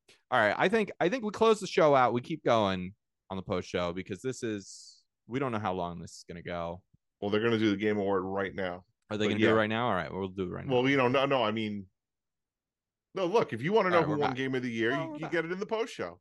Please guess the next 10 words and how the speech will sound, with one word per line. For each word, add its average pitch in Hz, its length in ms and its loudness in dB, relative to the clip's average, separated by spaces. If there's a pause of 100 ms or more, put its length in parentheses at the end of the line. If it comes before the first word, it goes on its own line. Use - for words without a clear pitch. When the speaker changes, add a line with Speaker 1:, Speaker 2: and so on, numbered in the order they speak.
Speaker 1:
We're - 80 -16
back. - 220 -20 (100)
We're 113 100 -6
back. 95 240 -10 (4000)
Speaker 2:
Yeah, 135 160 -6
the 113 80 -4
show 143 240 0
kind 135 340 -2
of, 113 220 -6
uh, 104 560 -4